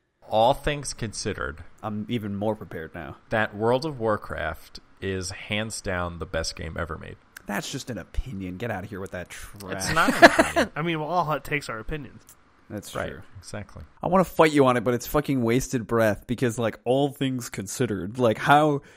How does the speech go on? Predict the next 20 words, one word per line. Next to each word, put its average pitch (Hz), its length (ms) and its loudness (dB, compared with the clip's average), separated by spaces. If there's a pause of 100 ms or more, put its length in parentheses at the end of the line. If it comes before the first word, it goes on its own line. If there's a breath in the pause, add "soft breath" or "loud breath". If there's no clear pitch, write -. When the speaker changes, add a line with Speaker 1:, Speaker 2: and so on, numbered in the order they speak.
(320 soft breath)
Speaker 2:
how 175 340 8
is 175 180 4
that 170 180 8
even, 165 300 2
like, 147 260 2
you 165 140 2
can't 190 260 0
compare 165 520 4
World 147 240 6
of 139 100 4
Warcraft 139 520 2
to 131 60 -2
Call 139 240 6
of 120 120 2
Duty 120 400 2
to 113 480 4
Far 156 280 6
Cry 127 260 4
five 110 640 -2
to - 120 -4